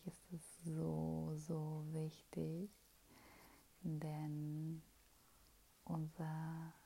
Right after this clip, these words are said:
ja, unsere Sexualität ist unsere Vitalität, unsere Kreativität, unsere, ähm, ja, Vitalquelle, die Lebensenergie. Und,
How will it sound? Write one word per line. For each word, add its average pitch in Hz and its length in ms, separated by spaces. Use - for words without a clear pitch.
ja, 180 280
unsere 165 280
Sexualität 165 1300
ist - 460
unsere 160 400
Vitalität, 165 840
unsere 165 320
Kreativität, 160 1300
unsere, 165 480
ähm, 156 580
ja, 170 400
Vitalquelle, 165 1120
die 160 160
Lebensenergie. 160 1160
Und, 160 600